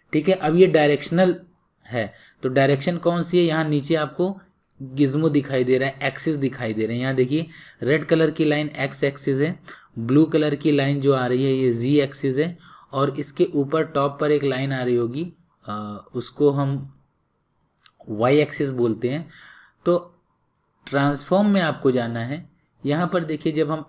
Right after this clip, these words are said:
एक्स प्रेस करते हैं तो ये एक्टिव सिमेट्री on हो जाती है। देखिए एक्स प्रेस कर रहे हैं तो एक बार ही ये on हो रहा है, एक बार ऑफ हो रहा है। तो जब ये एक्टिव सिमेट्री on होता है तो एक्स एक्सिस पे by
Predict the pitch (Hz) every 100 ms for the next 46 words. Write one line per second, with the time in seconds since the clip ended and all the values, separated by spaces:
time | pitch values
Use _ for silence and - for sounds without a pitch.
0 | 127 139 - - 139 139 - 110 - 120
1 | 117 135 - - _ 139 156 160 156 123
2 | - 160 160 143 131 139 151 151 123 120
3 | 104 95 - 110 123 127 156 139 - -
4 | 135 139 127 113 117 135 160 - 120 127
5 | 127 123 131 135 - _ _ 127 - 120
6 | 139 143 131 127 151 165 135 135 123 127
7 | 123 - - 127 123 117 110 107 147 -
8 | _ _ _ _ _ _ _ - - -
9 | - - 123 170 180 190 - 143 139 185
10 | 185 165 160 170 165 143 160 151 139 151
11 | 156 - 160 175 - 160 - 165 160 165
12 | 135